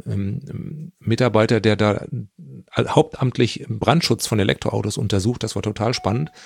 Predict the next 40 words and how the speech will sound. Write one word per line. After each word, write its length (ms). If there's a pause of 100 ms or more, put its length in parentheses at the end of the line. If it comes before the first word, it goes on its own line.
(1080)
Ähm, 280
aber 260 (380)
ja, 140
er 100
sagt 200
im 140
Endeffekt 400
das, 160
was 140
ich 100
jetzt 140
auch 160
gesagt 280
habe, 120
oder 100
ich 60
habe 120
auch 80
meine, 300
mein, 340
mein 280
Wissen 320
teilweise 400
auch 100
von 180
ihm. 220 (540)
Äh, 160
es 160
ist 100
anders, 500
es 160
muss 200
geschult 360
werden, 220
aber 100
es 80
ist 160
definitiv 500
nicht 180
gefährlicher. 560